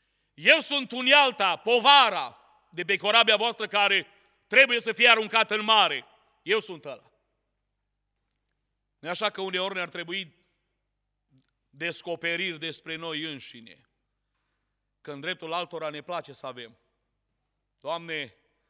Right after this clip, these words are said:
dar cu acesta ce va fi? Dar cu ăla ce va fi?” Știți că și între apostoli au fost astfel de gânduri, curiozități. Aș dori în dimineața aceasta să privim spre noi înșine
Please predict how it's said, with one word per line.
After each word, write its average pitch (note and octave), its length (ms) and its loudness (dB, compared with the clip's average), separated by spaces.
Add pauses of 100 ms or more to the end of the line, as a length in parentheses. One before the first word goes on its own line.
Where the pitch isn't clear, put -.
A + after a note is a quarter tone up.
(320)
dar D3 260 -8
cu D3+ 100 -8
acesta D#3 440 -8
ce F3 200 -10
va C#3 180 -10
fi? B2 200 -20
Dar C#3 220 -12
cu D#3+ 100 -16
ăla D#3 180 -8
ce D#3+ 180 -14
va C3+ 180 -12
fi?” - 260 -20 (520)
Știți F#3+ 220 -20
că - 0 -
și F3 120 -16
între E3+ 160 -14
apostoli F3+ 400 -16
au A#2 60 -20
fost - 320 -20 (640)
astfel D3 280 -12
de C#3+ 120 -14
gânduri, B2+ 500 -16
curiozități. D#3 840 -14 (1600)
Aș C#3 180 -10
dori F3 180 -6
în F3 80 -10
dimineața E3 360 -8
aceasta E3+ 280 -10
să D3+ 160 -10
privim D3 320 -8
spre C#3+ 240 -14
noi C#3 240 -12
înșine A#2+ 560 -16